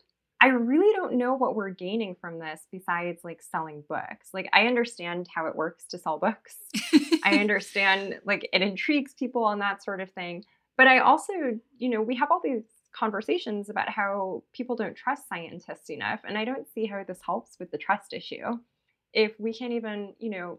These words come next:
Speaker 1: be very clear about what's speculative and what's known. I think
Speaker 2: Yeah.
Speaker 1: it's fine to do speculative work. Like, I'm a theoretical physicist. That's what I do, is speculative work.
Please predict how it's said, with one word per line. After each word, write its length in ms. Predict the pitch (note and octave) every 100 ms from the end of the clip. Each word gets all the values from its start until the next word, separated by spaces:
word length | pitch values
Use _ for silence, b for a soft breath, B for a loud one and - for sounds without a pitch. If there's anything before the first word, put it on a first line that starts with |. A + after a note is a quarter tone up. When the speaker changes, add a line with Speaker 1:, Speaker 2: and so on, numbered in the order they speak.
| G3
Speaker 1:
be 140 | G3+
very 220 | F#3 F3 E3+
clear 500 | - E4 A#3 F#3 -
about 260 | - -
what's 220 | F#3+ G3 -
speculative 720 | G3+ - F3+ E3+ E3 D3+ D#3 -
and 120 | E3+
what's 260 | D#3 -
known. 460 | E3 D#3+ - - A3 _ _ _ _ _
I 80 | B3
think 140 | G4 F#4+
Speaker 2:
Yeah. 40 |
Speaker 1:
it's 220 | - - _
fine 360 | G#3+ C#4+ F#4 C4
to 100 | A3
do 140 | E3+
speculative 540 | - D#3+ - D3+ D3 C#3+
work. 240 | E2 -
Like, 120 | F#3
I'm 100 | G#3
a 60 | A3+
theoretical 560 | A3+ A3+ G#3+ G#3 - -
physicist. 720 | G#3+ G#3+ - - - - -
That's 240 | G3 G3 -
what 140 | F#3
I 100 | E3+
do, 240 | D#3+ G#3 C#3+
is 140 | -
speculative 560 | - E3+ E3 D#3+ D#3 D3+
work. 340 | F#3 A2 -